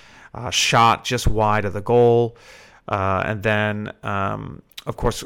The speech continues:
Lamela with the goal at the eighty-seventh minute from a corner, um, sort of an easy, I would say, non-defended, uh, goal right within the box. Uh, and that was the second half.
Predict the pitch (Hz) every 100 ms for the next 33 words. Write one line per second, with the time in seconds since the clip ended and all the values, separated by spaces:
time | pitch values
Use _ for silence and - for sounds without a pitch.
0 | - 120 117 113 113 110 110 117 113 104
1 | 104 107 104 - 113 107 101 117 104 101
2 | 104 98 90 95 - 135 127 120 117 -
3 | - - _ 110 101 101 95 120 98 101
4 | 104 117 107 110 104 101 - _ _ -
5 | - - 104 98 95 - 110 107 110 107
6 | 101 110 104 104 98 - - _ _ _
7 | - 98 95 95 110 107 104 101 98 -
8 | 113 101 98 101 98 95 95 95 - -
9 | _ _ _ _ _ - 101 101 - 127
10 | 151 190 208 190 180 - 175 170 165 143
11 | 160 104 -